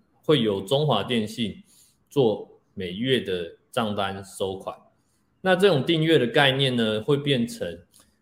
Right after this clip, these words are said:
我不是一次性卖断给客户就结案了，我们是透过中华每月收费的订阅，也就是说，我必须要提供客户一个好的服务，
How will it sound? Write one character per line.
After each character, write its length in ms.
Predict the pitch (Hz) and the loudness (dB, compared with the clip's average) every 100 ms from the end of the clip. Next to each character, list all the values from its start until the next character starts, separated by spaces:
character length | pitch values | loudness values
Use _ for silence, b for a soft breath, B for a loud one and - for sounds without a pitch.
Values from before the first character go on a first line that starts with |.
| _ | _
我 100 | 107 | -8
不 120 | 107 120 | -4 -4
是 180 | 170 | -2
一 100 | 123 | -2
次 220 | 113 151 139 | 0 -2 -2
性 200 | 147 131 | 0 0
卖 140 | 123 | 0
断 200 | 123 113 | 2 0
给 140 | 98 | -2
客 280 | - - 113 | -6 -4 -4
户 280 | 120 101 90 _ _ _ | -2 -6 -8 _ _ _
就 100 | 123 | -6
结 240 | - 90 | -4 -6
案 200 | 95 92 | -4 -4
了， 160 | 80 - _ _ _ _ _ _ | -6 -14 _ _ _ _ _ _
我 60 | 107 | -4
们 120 | 113 | -4
是 420 | 135 151 143 131 - _ _ | 0 0 0 -4 -10 _ _
透 120 | 147 | 2
过 100 | 143 | 4
中 180 | 139 139 | 2 0
华 160 | 123 | 0
每 180 | 92 87 | -2 -4
月 200 | 107 113 | -2 -2
收 240 | - 107 107 | -2 -4 -2
费 180 | 110 | -2
的 120 | 90 87 | -4 -6
订 240 | 107 95 | -10 -8
阅， 200 | 95 80 - _ _ _ _ | -8 -12 -16 _ _ _ _
也 100 | 104 | -4
就 120 | 131 | 0
是 80 | 170 | 2
说， 260 | 160 170 165 | 4 4 4
我 200 | 107 160 | 2 0
必 120 | 165 | -4
须 180 | 156 156 | 0 2
要 160 | 147 | 2
提 220 | 143 117 | 0 -2
供 240 | 107 127 127 | 0 0 0
客 220 | 143 131 | 0 2
户 240 | 131 117 - | 2 -2 -4
一 60 | |
个 160 | 139 120 | 2 2
好 240 | - 92 | 2 -6
的 120 | 85 85 | -6 -12
服 320 | - 98 110 | -10 -4 -4
务， 180 | 92 | -4